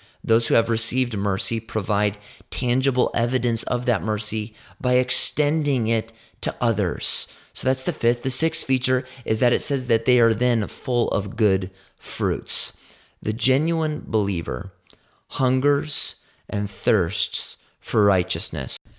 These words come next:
And those who hunger and thirst for righteousness long to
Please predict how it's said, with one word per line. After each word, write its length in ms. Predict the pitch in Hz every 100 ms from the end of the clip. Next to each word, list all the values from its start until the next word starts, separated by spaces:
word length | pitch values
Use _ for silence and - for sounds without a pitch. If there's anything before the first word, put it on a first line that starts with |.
| _ _ -
And 140 | 117
those 240 | 123 151 170
who 80 | 165
hunger 480 | - 143 147 147
and 180 | 120 110
thirst 360 | - 123 123 -
for 180 | 117 104
righteousness 640 | 101 104 104 - 104 -
long 380 | 113 110 117 156
to 160 | -